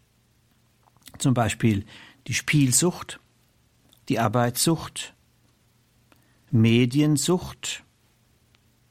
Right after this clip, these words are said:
etwa in der Form der M-, Fernsehsucht oder der Online-Sucht,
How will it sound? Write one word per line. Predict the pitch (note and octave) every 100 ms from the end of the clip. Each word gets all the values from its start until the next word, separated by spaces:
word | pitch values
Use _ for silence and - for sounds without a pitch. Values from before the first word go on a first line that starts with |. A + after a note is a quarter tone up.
| _ _ _ _ _ _ _
etwa | A2 A#2+ G#2+
in |
der | G#2
Form | G2 A2+ G#2+ G#2
der | G#2
M-, | G2+ G#2+ B2+ - -
Fernsehsucht | - C3+ B2+ D3+ C#3 D3+ C3+ D#3+ D#3+ - - - - - _ -
oder | A#2+ B2 C3
der | C3 C3+
Online-Sucht, | D3+ F#3+ D3+ A#2 G#2+ G2 F#2 _ - - G#2 - -